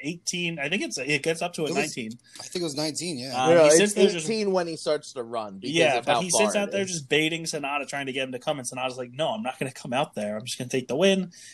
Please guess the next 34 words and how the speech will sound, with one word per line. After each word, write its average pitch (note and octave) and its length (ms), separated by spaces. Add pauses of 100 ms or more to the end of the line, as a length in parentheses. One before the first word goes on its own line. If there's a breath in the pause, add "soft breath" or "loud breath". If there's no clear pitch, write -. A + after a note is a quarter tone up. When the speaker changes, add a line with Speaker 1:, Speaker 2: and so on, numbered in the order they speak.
(240 loud breath)
Speaker 1:
And C#3 100
then D3 80
they D3 80
both E3+ 220
eventually D#3+ 400
end D3 120
up C3+ 140
back C3+ 240
out D3 240
there. C#3 140
Sonata D#3 440
puts - 240
Yano C#3+ 320
in C3 60
the B2+ 80
Paradise F3+ 500
Lock E3+ 400
and B2+ 160
starts C#3 280
to D3+ 80
walk C3 260
away. D#3 480
And C#3 160
Yuya B3 640
Uemura F3+ 480
comes C3+ 300
out A#2+ 280
and B2 140
screws G3 880
Sonata. E3 540
He, D3+ 180 (200)
he D#3 180
pushes, C#4+ 400
Speaker 3:
Facts! - 420